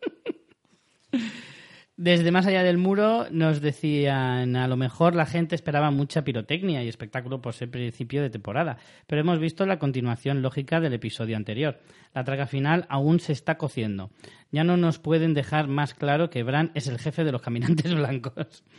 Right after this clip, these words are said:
Cuando Tyrion y Bran se miran, Tyrion claramente está pensando, incluso él, que está sentado, es más alto que yo. <laughs>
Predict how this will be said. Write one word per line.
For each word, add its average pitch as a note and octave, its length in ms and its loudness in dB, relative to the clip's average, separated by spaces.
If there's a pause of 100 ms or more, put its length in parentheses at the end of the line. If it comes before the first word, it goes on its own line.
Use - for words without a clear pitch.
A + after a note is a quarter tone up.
(480)
Cuando C#3+ 320 4
Tyrion E3+ 320 4
y D#3 80 6
Bran A#2+ 280 0
se - 160 -6
miran, F3+ 520 2 (400)
Tyrion E3+ 260 4
claramente D#3 840 0
está D3 360 0
pensando, B2 580 -4
incluso C3 480 -2
él, G3+ 300 0 (800)
que E3 100 2
está D#3+ 300 2
sentado, D#3 720 0
es D3 160 2
más C#3 220 0
alto D#3+ 220 -4
que C3+ 160 -6
yo. A#2+ 140 -4 (720)
<laughs> G#3+ 80 -6